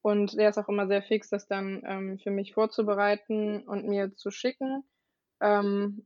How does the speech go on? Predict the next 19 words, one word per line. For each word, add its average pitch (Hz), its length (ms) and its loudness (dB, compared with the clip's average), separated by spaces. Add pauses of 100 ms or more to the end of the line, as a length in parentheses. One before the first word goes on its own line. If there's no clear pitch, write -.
(160)
ja, 202 200 4
deswegen. 196 640 0 (760)
Ich - 40 -2
muss 247 120 8
allerdings 240 380 6
sagen, 233 420 2
dass 214 200 0
ich, 214 260 -2
äh, - 0 - (760)
da 202 240 0
wären 214 140 4
wir 208 220 4
wieder 208 180 4
beim 196 120 -2
Thema 208 260 0
Self-Publishing, 240 880 0
mit 208 160 0
dem 208 340 4
Marketing 208 800 2